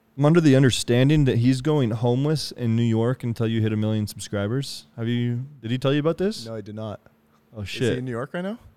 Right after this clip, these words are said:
Speaker 1: Hopefully I'm not blowing a secret. Yeah, he's in New York going homeless until you hit a million subscribers. <laughs>
Speaker 2: What? That's, <laughs> what?
Speaker 1: Yeah.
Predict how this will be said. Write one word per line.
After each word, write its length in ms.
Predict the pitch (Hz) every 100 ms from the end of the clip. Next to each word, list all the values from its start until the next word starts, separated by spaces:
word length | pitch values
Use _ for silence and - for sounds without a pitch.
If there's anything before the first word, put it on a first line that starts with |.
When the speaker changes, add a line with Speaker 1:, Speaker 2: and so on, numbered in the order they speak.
| _ -
Speaker 1:
Hopefully 300 | 139 - 160
I'm 120 | 120
not 180 | 117 95
blowing 560 | 107 127 117 98 78 - -
a 80 | 104
secret. 480 | - 170 113 87 - _ _
Yeah, 300 | 120 147 113 95
he's 160 | 120
in 100 | 143
New 60 | 143
York 260 | 131 135 120
going 220 | 120 110
homeless 420 | 107 117 101 101
until 200 | 107 104
you 100 | 107 104
hit 100 | 101
a 60 |
million 280 | 98 101 98
subscribers. 800 | 95 - - 104 107 104 - -
<laughs> 60 | -
Speaker 2:
What? 480 | - 127 180 _ - _ _ _ _ _ _ _ _ -
That's, 380 | 120 117 -
<laughs> 680 | - - 143 117 - 110 -
what? 300 | 135 139 262 311 381 - 494 -
Speaker 1:
Yeah. 340 | 131 160 175